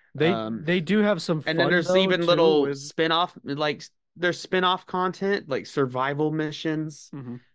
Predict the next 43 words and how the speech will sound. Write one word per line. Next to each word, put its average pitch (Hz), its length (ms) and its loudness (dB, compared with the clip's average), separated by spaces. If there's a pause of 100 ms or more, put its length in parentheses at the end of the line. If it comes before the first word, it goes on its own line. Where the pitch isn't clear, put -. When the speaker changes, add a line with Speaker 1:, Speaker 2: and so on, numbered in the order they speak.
(160)
Speaker 2:
where 139 100 0
it's 123 80 -2
like 139 140 -2
a 135 60 -2
survival 156 400 0
game, 151 340 -2
like, 127 320 -6
you're 143 120 0
in 139 80 -2
a 123 60 -2
graveyard 131 580 0
surviving 120 520 -4
against 113 280 -6
the 117 100 -8
hordes 117 260 -6
of 110 60 -14
zombies, 113 420 -12
Speaker 1:
Oh, 127 180 -4
Speaker 2:
you 117 80 -6
know, 123 80 -6
Speaker 1:
yeah. 117 80 -6
Speaker 2:
stuff - 220 -10
like 117 120 -10
Speaker 1:
Yeah. 123 100 -10
Speaker 2:
that. 107 320 -8 (540)
Speaker 1:
Um, 135 300 0
Speaker 2:
Um, 104 240 -8
Speaker 1:
they, 151 220 2
they 160 180 2
have 151 240 -2
some 143 220 -10
fun 135 240 -2
Speaker 2:
and 202 80 4
Speaker 1:
with 247 100 6
Speaker 2:
it - 40 0
has 233 260 4
Speaker 1:
it 294 60 6
Speaker 2:
a - 20 4
Speaker 1:
where, 139 380 -2 (500)
where, 139 280 -2
like, 143 180 -2
Speaker 2:
fun 226 180 2
story. 185 560 -2